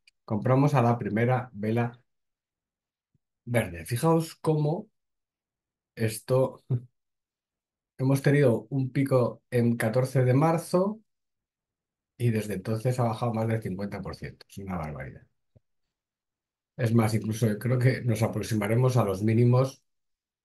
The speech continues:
previos a la subida. O sea, esto ya hemos dicho en algún, en algún vídeo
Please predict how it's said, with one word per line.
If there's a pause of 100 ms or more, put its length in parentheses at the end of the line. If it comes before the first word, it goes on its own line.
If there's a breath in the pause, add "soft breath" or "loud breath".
(340)
previos
a
la
subida.
O
sea,
esto (1080)
ya
hemos
dicho
en
algún,
en
algún
vídeo